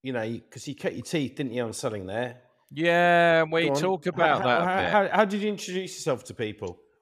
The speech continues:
Speaker 2: Well, the, I mean, the main magazines were quite good, good fun to sell, but then we launched this title called Huffs and Horns, which was meant to be a high-end magazine and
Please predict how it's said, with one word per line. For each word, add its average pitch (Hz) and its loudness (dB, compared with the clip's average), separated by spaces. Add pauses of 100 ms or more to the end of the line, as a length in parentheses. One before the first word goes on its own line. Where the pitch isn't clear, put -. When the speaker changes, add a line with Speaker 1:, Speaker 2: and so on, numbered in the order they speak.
(100)
Speaker 2:
Well, 202 6
the, 196 4
I 190 4
mean, 196 0
the 202 0
main 226 4
magazines 85 -2
were 98 -6
quite 98 -2 (120)
good, 104 -8 (200)
good - -10
fun 95 -10
to 95 -14
sell, 117 -2
but 92 -10
then 123 -4
we 113 -6
launched 110 -6
this 98 -14 (300)
title 98 -2
called 95 -12
Huffs 104 -8
and 92 -10
Horns, 95 -6
which - -8
was 90 -16
meant 95 -14
to - -16
be 98 -6
a 90 -2
high-end 90 -2
magazine 82 -4
and 80 -10